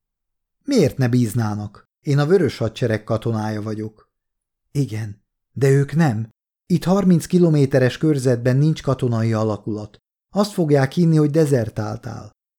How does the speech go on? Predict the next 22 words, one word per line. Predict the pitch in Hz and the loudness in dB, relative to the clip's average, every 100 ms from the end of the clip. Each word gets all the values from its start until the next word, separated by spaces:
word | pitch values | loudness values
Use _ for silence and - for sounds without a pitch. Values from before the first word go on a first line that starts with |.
| _ _ _ | _ _ _
Kolja | - 160 160 160 | 0 4 6 6
elmosolyodott, | 156 117 117 - 127 127 135 143 160 | 4 2 0 0 2 4 2 2 0
és | 151 - | 0 0
rányomta | 117 110 110 107 107 | -2 -2 -4 -2 -4
a | |
tenyerét | - 135 135 139 135 | 0 0 2 2 2
a | 135 | 2
lány | 123 101 | 0 -2
szájára. | 98 - 101 107 107 110 104 - _ _ _ _ _ | -8 -10 -10 -12 -12 -14 -16 -20 _ _ _ _ _
Szerinted | - - 131 123 110 92 | -8 0 2 2 0 -4
dezertőrnek | 95 107 127 123 - 131 127 127 - | -4 0 2 2 2 2 2 0 -2
nézek | 139 127 110 101 - | 0 0 -2 -8 -12
ki? | - 92 - _ _ _ 208 | -20 -20 -20 _ _ _ 0
Nyugalom. | 165 104 90 95 110 107 _ _ _ - | 0 0 -6 -10 -12 -16 _ _ _ 0
Vannak | 202 143 110 | 2 4 0
papírjaim. | - 104 113 101 104 107 113 110 _ _ _ _ _ _ | -4 -6 -4 -6 -6 -8 -10 -12 _ _ _ _ _ _
Larára | 139 151 147 143 156 | 2 4 4 4 4
nem | 170 131 | 2 2
hatott | 107 - 107 - | -2 -6 -8 -8
a | 104 | -4
papírok | 120 120 117 107 104 | -4 -2 -2 -2 -2
említése. | 117 110 110 107 113 101 - 113 | -4 -4 -4 -6 -6 -8 -8 -10